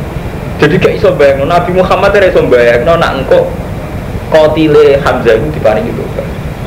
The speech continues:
Malah Allah menghendaki lain, Nabi sing wis ngancam pe bales, malah masih diparingi iman. Pak Mustafa itu mulane kula bolak balik ngomong, jadi santri sing khusyuk rusak tatanan.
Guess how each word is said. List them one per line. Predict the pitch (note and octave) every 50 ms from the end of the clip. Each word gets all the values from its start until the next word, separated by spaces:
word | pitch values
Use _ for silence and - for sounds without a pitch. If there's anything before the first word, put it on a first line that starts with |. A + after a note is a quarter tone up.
| - - - - - - - - -
Malah | - F#3 F#3+ G3+ G3+ F#3+ - E3+ F3+ F#3+
Allah | F3+ G3 F3+
menghendaki | E3 D3+ C3+ C3 B2 - - - - C#3 B2+
lain, | B2 A2+ G2+ G2+ F#2+ - - C3+
Nabi | C#3+ C#3 C3+ C3+ D3+ D3+
sing | D3+ D3 C#3+ C#3
wis | C#3
ngancam | C#3+ C#3+ C#3 C3 B2+ C3 C3+ C#3 C3+ C3
pe | C3+ C3+ C3
bales, | B2+ A2+ A2 C3+ - -
malah | - - - E3 D#3+
masih | D#3+ - - - F3
diparingi | D3 C#3 C3+ C3+ C3 C3+ C#3+ D#3+ G3+ - - - - - - - - - - - D#3+ D3+
iman. | D3+ C#3 F#2+ D#2+ - - - - - - - - - - - - - - - - - - - - - - - - - - - - - - - - - - - - - - - - - - - - - - - - - - - - - - - - - - - -
Pak | D#3 D#3 D#3 D3+
Mustafa | C#3+ C#3+ C#3+ C3+ - - A#2 B2 -
itu | D#3 F3+
mulane | G3 F#3+ F#3 F3+ E3+ D#3
kula | D#3+ D#3 B2
bolak | A#2 A#2 A#2+ A2+ - A#2 A#2 A#2 G2 - - - -
balik | A#2 A#2 A#2 A2 A2+
ngomong, | A2+ G#2 G2+ F#2 E2+ E2
jadi | - C#3 C3+ D#3 D#3
santri | - E3+ D#3 C#3+ C#3+ D3 D3 D3
sing | D3+ D3 C#3 C#3 C3
khusyuk | B2+ A#2 A2+ A2+ B2 D3 D#3+ D3+
rusak | D3+ D3 D3+ - - F#2+
tatanan. | - A2+ - - A#2+ F#2+